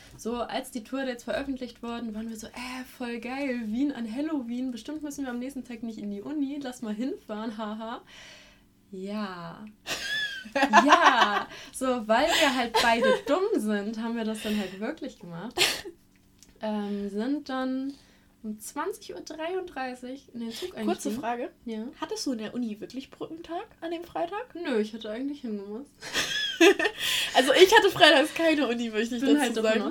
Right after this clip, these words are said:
Speaker 1: aus-, ja, ich hab so ein, so ein Ding von zehn bis elf Uhr dreißig, irgendwie wie man lernt zu lernen. Aber
Speaker 2: Wenn das Leute aus der Uni Hamburg hören, bitte scheißt sie nicht an. <laughs>
Speaker 1: Ist mir eh egal.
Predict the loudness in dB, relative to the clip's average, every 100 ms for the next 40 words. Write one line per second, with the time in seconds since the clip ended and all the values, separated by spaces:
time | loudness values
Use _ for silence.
0 | -2 0 0 -2 -4 -2 0 0 -4 -6
1 | -2 0 -2 -6 -10 -4 0 0 -2 -6
2 | -10 -10 -6 -2 -2 -4 -12 -20 _ _
3 | _ -12 -10 -10 -14 -16 -12 -12 -14 -12
4 | -10 -10 -10 -8 -8 -6 -6 -4 -4 -4
5 | -4 -2 -4 -4 -4 -6 -8 -10 -10 -10
6 | -12 -12 -14 -18 -20 -14 -8 -4 -2 -4
7 | -6 -14 _ _ _ -6 -4 -2 -4 -6
8 | -8 -6 -2 -2 0 -2 0 -2 -4 -6
9 | -6 -6 -8 -16 -14 -6 -2 -2 -2 -2
10 | -2 -2 0 0 0 -4 -6 -6 -2 4
11 | 6 4 4 6 6 4 -2 _ -20 -18
12 | -8 -4 -4 -2 -4 -6 -10 -4 -2 -2
13 | -6 -14 -6 -4 -4 -6 -8